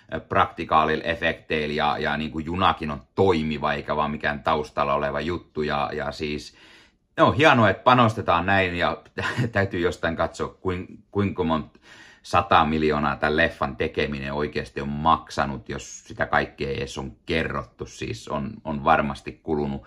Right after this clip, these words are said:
pikkusen monta miljoonaa, ja kyllä täytyy sanoa, että kyllä sen näkee, että tää leffa on todella nätin näköistä. Ja, ö, tässä elokuvassa on mukana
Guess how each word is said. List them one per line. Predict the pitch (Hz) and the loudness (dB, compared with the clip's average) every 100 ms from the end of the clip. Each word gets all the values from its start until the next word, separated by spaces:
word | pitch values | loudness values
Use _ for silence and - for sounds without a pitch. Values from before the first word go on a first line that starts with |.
| - - - - - - 123 120 | -16 -20 -20 -20 -6 2 2 2
pikkusen | - 240 - 170 165 151 | -4 -4 0 2 4 4
monta | 147 147 143 | 4 4 6
miljoonaa, | 143 151 139 110 101 98 98 95 | 6 4 6 8 6 4 4 4
ja | 107 107 - - | 4 2 -2 -10
kyllä | 202 | -6
täytyy | 190 180 | -4 -4
sanoa, | 165 160 | -6 -6
että | 151 | -6
kyllä | 175 135 | -6 -4
sen | 139 135 | -4 -4
näkee, | 120 87 | -2 -2
että | - 98 | -2 -2
tää | 87 | 0
leffa | 104 - 82 | -2 0 0
on | 87 78 | 0 -2
todella | - 78 67 | 0 0 -2
nätin | 69 78 - 69 65 65 | -4 -4 -4 -8 -6 -2
näköistä. | 78 - 73 67 - - - - - - - 113 | -4 -2 -4 -4 -8 -8 -8 -12 -20 -20 -2 4
Ja, | 117 120 120 123 - 131 127 127 131 | 8 10 10 8 6 6 8 8 6
ö, | 117 _ _ _ | 2 _ _ _
tässä | - 160 | 0 0
elokuvassa | 175 185 160 139 120 | 0 -2 2 0 2
on | 123 117 _ _ _ _ | -2 -2 _ _ _ _
mukana | - 135 - 151 131 110 - | -10 -10 4 6 6 4 2